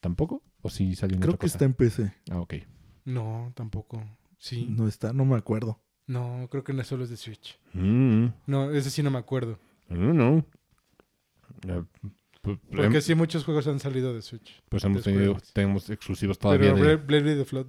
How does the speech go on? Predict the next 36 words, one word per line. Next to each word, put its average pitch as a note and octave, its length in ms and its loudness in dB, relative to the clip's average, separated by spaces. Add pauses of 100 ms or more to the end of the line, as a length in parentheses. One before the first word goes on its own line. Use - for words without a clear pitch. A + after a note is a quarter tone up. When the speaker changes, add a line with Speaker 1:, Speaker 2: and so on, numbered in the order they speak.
(220)
Speaker 3:
de-, C3+ 100 -12 (460)
Bravely C3 280 -4
Default A#2+ 320 -6
dos, C#3+ 400 -10
creo B2 180 -12
que A2+ 260 -12 (300)
no A2+ 160 -8
Speaker 1:
Eh, A2 120 -4
Speaker 3:
sigue G#2+ 360 -12
en F#2 240 -18
Switch. - 120 -20
Speaker 1:
ok, G2 160 -6 (360)
ok. F#2 160 -6 (880)
Sí, D3 120 4
porque A2+ 180 4
Square D#3 340 6
es A#2+ 200 0 (100)
de F2+ 460 -6
todo G2+ 300 4
mundo, F2+ 340 2
¿eh? E2+ 200 -2
O G2+ 140 0
sea, F2+ 140 -2
Square G#2 260 0
se G2+ 220 -2
le F2+ 320 -6
presta G2+ 260 -4
las F#2 120 -2
nalgas F#2+ 300 -2
a - 40 -8
todo F2 180 -2
mundo. D#2 240 -6 (340)
Speaker 3:
Al B2+ 160 -4
que C3+ 100 -4
las B2 180 -2
necesite. A2+ 460 -8